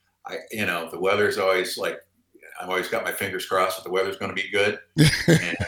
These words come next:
Speaker 1: uh, and I'm
Speaker 2: It
Speaker 1: checking
Speaker 2: w-,
Speaker 1: the
Speaker 2: it
Speaker 1: weather right now, thinking, "Man, I better bring my winter coat, 'cause it
Speaker 2: Yeah,
Speaker 1: looks like
Speaker 2: I,
Speaker 1: it's gonna
Speaker 2: yeah,
Speaker 1: be
Speaker 2: you're,
Speaker 1: cold."
Speaker 2: you're not gonna be in Florida when you get here,
Speaker 1: I know,
Speaker 2: so.
Speaker 1: I know, but, you know, I love going back. You know, Nebraska's my home, and, and it's just,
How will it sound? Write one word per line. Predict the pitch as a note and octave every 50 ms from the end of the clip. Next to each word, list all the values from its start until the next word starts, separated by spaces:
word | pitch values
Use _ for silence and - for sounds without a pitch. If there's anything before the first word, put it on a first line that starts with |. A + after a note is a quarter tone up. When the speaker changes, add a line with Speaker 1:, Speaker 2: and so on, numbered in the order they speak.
| - -
Speaker 1:
uh, | F3 G#3 - - G3 - - B2+ -
and |
I'm | A2 A2+ G#2+
Speaker 2:
It | - - - - -
Speaker 1:
checking | F3 F#3+ G#3+
Speaker 2:
w-, | A3 - A#2+ A2+
Speaker 1:
the | -
Speaker 2:
it | A#2
Speaker 1:
weather | A#2+ A#2+ A#2+ A#2
right | B2 B2 B2 B2+ A#2+
now, | A#2 B2+ C3 C3 C3+ C3+
thinking, | - B2 A2+ A2 - G#2 - E2 - _ _ _ _ _
"Man, | - G#2 A2 A2
I | A#2 A2+
better | A2+ A#2 A2+ A#2
bring | A2+ A#2+ A#2+ B2 B2
my | A#2+ A#2+
winter | A#2+ B2 B2 B2 B2 B2
coat, | - C3 B2 A#2 -
'cause | D#3+ D#3+ D#3+
it | E3
Speaker 2:
Yeah, | D#3+ D#3+
Speaker 1:
looks | D#3+ F3+ G3 -
like | - A#2
Speaker 2:
I, | - -
Speaker 1:
it's | - -
gonna | F3 F3+ F3
Speaker 2:
yeah, | E3
Speaker 1:
be | E3+ E3+
Speaker 2:
you're, | F3 F#3+ G#3+ A3+
Speaker 1:
cold." | A#3 A3+ G3 - - F3+ D#3+ C3+
Speaker 2:
you're | D#3+ E3 F3+
not | F3+ G3 A3 A#3+ A#3+
gonna | B3 B3 B3 A#3
be | C4 B3+
in | A#3+ A#3+
Florida | A#3 - C4+ B3+ B3 A3+ G#3 E3 D3+
when | C#3 C3 B2+ B2+
you | B2 A#2+
get | A#2 B2 A2+
here, | A2+ A#2
Speaker 1:
I | A2+ G#2+
know, | A2 -
Speaker 2:
so. | B2 B2 - - - - - - - - D3
Speaker 1:
I | D3 D#3 D3+
know, | - - -
but, | A2+ A2+ A2+ - - _ -
you | C#3+ C#3+
know, | D3
I | D#3 F#3+ G3
love | D#3+ C3+ C3+ C3+ C3+ B2+
going | C3+ B2 A#2 A2
back. | G#2+ G2+ G2+ G2+ G2+ - -
You | B2
know, | A2 G#2
Nebraska's | G2+ G#2 - G#2+ A2 A2 - - - F#2 - -
my | F#2+ F#2+
home, | F#2 F2+ F2 F2 E2+ E2+ E2 D#2+ - _ - _ _ _ _ _ _ _ -
and, | F2 F2 F#2
and | F#2+ F#2+ F2+ F#2+
it's | A2 A2+ A2 A2+ A2 A2+ -
just, | - - - _